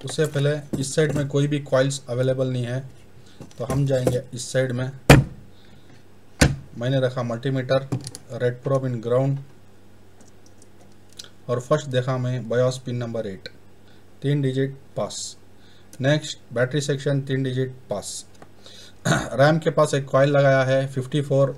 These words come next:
जैसे रैम को निकालूंगा मैं, अगर reading change हुआ,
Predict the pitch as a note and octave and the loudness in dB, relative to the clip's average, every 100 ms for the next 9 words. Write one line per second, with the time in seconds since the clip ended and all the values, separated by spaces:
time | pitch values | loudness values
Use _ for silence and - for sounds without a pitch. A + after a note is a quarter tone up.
0 | - B2 B2+ C#3+ C3+ C3 C#3 C#3 C3 C3+ | -8 -6 -2 0 2 2 2 0 0 0
1 | C3 C3 B2 B2+ C3 - - - - - | 0 0 -2 -2 -4 -10 -20 -20 -20 -18
2 | - - - - - A2+ C3 B2+ B2+ C3+ | -18 -18 -20 -18 -10 0 0 2 0 2
3 | C3+ C3+ C3 C3 B2+ B2 | 0 0 0 0 2 2